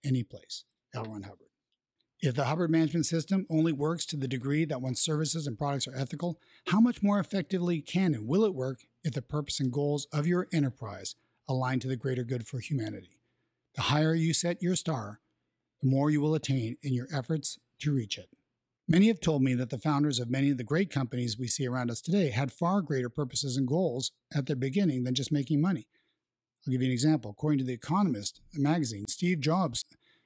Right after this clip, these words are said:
mission statement for Apple in nineteen eighty was, quote, "To make a contribution to the world by making tools for the mind that advance mankind." How about that for a positive,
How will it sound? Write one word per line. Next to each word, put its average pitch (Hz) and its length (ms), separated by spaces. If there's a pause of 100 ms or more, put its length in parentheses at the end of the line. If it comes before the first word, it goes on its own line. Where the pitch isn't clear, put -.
(220)
mission 190 220
statement 127 380
for 127 120
Apple 147 340
in 123 60
nineteen 135 340
eighty 180 200
was, 110 220
quote, 175 360 (460)
"To 143 80
make 156 200
a 175 60 (140)
contribution 185 540
to 170 80
the 196 200
world 139 300
by 143 140
making 143 400
tools 143 460
for 147 120
the 131 220
mind 139 200
that 113 120
advance 131 420
mankind." 135 680 (720)
How 135 60
about 107 220
that 170 260 (360)
for 120 120 (100)
a 104 160 (840)
positive, 113 640